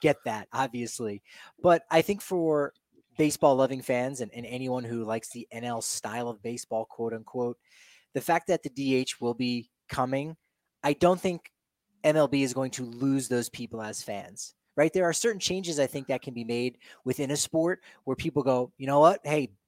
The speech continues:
"This is not my game anymore," or, "I don't like these changes, I'm gonna step away." The D H really isn't one of those things where you're gonna see a lot of those old timers go,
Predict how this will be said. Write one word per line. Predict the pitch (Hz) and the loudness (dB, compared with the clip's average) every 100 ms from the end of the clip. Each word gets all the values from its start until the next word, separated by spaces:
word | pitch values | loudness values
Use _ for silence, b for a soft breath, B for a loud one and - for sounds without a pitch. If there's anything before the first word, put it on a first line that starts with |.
| _ | _
"This | 127 135 | -8 -6
is | 165 143 | -6 0
not | 160 156 | 0 0
my | 151 160 | 0 -2
game | 156 160 165 | 0 -2 0
anymore," | 147 139 127 123 120 120 b b b | -2 -4 -4 -4 -2 -4 b b b
or, | 113 120 | -4 -2
"I | 110 | -2
don't | 131 151 | -4 -2
like | 156 156 | -4 -6
these | 151 | -8
changes, | - 165 156 131 - | -4 -4 -6 -8 -10
I'm | 165 | -8
gonna | 233 170 | -6 -6
step | - 151 - | -2 0 0
away." | 131 139 123 110 b b b | 0 0 -2 -6 b b b
The | 143 | -10
D | 156 180 | -6 -2
H | 214 - 151 | -2 -2 -6
really | 160 247 185 151 | -4 -4 -4 -4
isn't | 151 151 | -2 -2
one | 139 147 | -2 -2
of | 123 | -2
those | 135 123 | -2 -2
things | 190 190 131 | -4 -6 -6
where | 123 | -8
you're | 123 | -8
gonna | 127 127 | -6 -6
see | - 139 | -4 -2
a | 123 | 0
lot | 131 | 0
of | 131 | 0
those | 127 123 | -2 -4
old | 127 143 | -6 -8
timers | - 127 113 110 | -6 -6 -6 -8
go, | 120 110 110 | -6 -6 -8